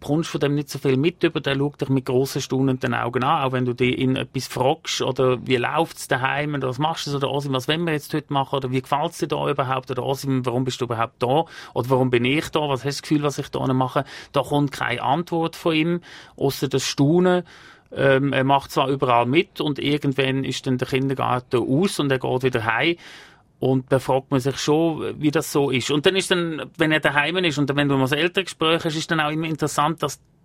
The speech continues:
das Kind komplett unterschiedlich ist daheim. Also, dass dann daheim auf der anderen Seite wahnsinnig viel erzählt wird und geredet wird.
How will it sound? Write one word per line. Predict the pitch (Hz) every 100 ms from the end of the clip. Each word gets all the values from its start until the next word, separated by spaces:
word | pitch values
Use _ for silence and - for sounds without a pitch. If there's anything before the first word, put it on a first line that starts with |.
| -
das | 160 -
Kind | 175 165
komplett | - 180 - 165 170 165
unterschiedlich | 160 175 170 156 - 156
ist | - 151
daheim. | 135 139 160 143
Also, | 120 120 127
dass | 123
dann | 135 127 127 127 - - - -
daheim | 127 127 127 147
auf | 151 -
der | 127
anderen | 131 143 139
Seite | 151 135 - 131
wahnsinnig | 127 139 143 139
viel | - 139 131
erzählt | 131 143 131 135 139
wird | 127
und | 127 -
geredet | 123 131 135
wird. | 123 120 - -